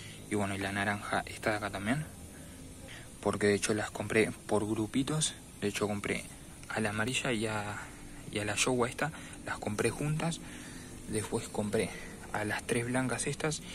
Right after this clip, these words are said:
y después compré a esta otra Showa y a esta naranja de acá. Y bueno, esta también es una Showa como la otra, pero esta no es de variedad mariposa,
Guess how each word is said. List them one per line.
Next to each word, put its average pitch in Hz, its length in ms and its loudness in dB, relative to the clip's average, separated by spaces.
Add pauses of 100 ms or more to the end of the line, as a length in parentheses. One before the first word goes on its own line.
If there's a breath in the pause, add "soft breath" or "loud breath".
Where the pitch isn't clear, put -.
(320 loud breath)
y 123 100 2
después 120 260 0
compré 113 420 2 (360)
a 123 80 0
esta 123 300 2
otra 113 440 2 (800)
Showa 135 400 2 (680 loud breath)
y 240 200 2 (200)
a - 40 -4
esta - 220 0
naranja 107 400 4
de 92 60 6
acá. - 240 0 (1400 loud breath)
Y 120 100 8
bueno, 147 300 8 (500 loud breath)
esta 123 300 8
también 120 340 8
es - 200 4
una 113 240 8
Showa 135 440 6 (280)
como 107 220 8
la 107 120 8
otra, 120 240 4 (140)
pero 110 160 6
esta 113 220 8
no 110 160 10
es 110 100 6
de 107 320 10
variedad 104 300 10
mariposa, 113 580 6